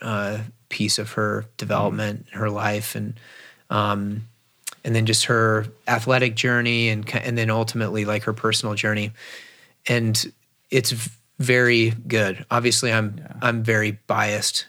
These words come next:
Speaker 1: She's my wife, and I think she's, she's incredible.
Speaker 2: No,
Speaker 1: But
Speaker 2: she's
Speaker 1: the,
Speaker 2: an
Speaker 1: the,
Speaker 2: incredible writer.
Speaker 1: the bit, the bit, the, the bits that I've read are, are very, very good.
Speaker 2: Mm-hmm.
Speaker 1: So I'm, I'm excited. It's a long ways out, you know. You know,
Speaker 2: Yeah,
Speaker 1: it's a,
Speaker 2: yeah.
Speaker 1: it's a long ways out, but it's,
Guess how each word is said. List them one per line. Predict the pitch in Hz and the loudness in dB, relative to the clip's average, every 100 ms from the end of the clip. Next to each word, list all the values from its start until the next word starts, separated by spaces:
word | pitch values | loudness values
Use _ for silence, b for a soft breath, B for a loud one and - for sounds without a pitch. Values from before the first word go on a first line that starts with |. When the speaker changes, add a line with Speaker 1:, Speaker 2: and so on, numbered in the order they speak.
| - | -6
Speaker 1:
She's | - 113 | -4 -2
my | 110 101 | -2 -2
wife, | 98 104 104 | -2 -2 -4
and | 107 | -6
I | |
think | 104 98 | -4 -4
she's, | - 104 - - | -2 0 0 -2
she's | - - 113 107 | -4 -2 0 -2
incredible. | 104 110 107 104 | -2 0 0 0
Speaker 2:
No, | 101 | 0
Speaker 1:
But | 107 | 2
Speaker 2:
she's | 101 120 | 2 2
Speaker 1:
the, | |
Speaker 2:
an | 147 | 2
Speaker 1:
the, | 127 | 2
Speaker 2:
incredible | 113 117 107 101 | 4 2 2 2
writer. | 110 120 | 4 4
Speaker 1:
the | 92 | 4
bit, | 151 143 | 2 2
the | 135 147 | 0 2
bit, | 160 165 | 2 0
the, | 147 139 | 0 -2
the | 135 | 0
bits | 147 160 | 0 0
that | 156 | 2
I've | 135 113 | 2 2
read | 120 117 | 2 2
are, | 110 104 - - | 2 -4 -8 -8
are | 113 | -4
very, | 107 107 | -2 -2
very | 104 104 98 | -2 -4 -4
good. | 98 104 | 0 0
Speaker 2:
Mm-hmm. | 101 | 0
Speaker 1:
So | 113 | 0
I'm, | 120 123 | 0 0
I'm | 131 127 | 0 0
excited. | 113 131 113 | 0 2 2
It's | 117 185 | 2 4
a | |
long | 170 165 156 | 6 6 4
ways | 139 123 | 4 2
out, | 123 113 104 | 2 2 0
you | 123 | -2
know. | 113 104 104 _ | -2 -2 -4 _
You | - 117 | -4 -2
know, | 110 | 0
Speaker 2:
Yeah, | 107 | 0
Speaker 1:
it's | - | 0
a, | |
Speaker 2:
yeah. | 117 | 0
Speaker 1:
it's | 120 - | -2 -2
a | |
long | 113 113 | 0 0
ways | 110 107 | 0 -2
out, | 110 104 - | -2 -2 -4
but | 117 | -4
it's, | 110 - | -2 -4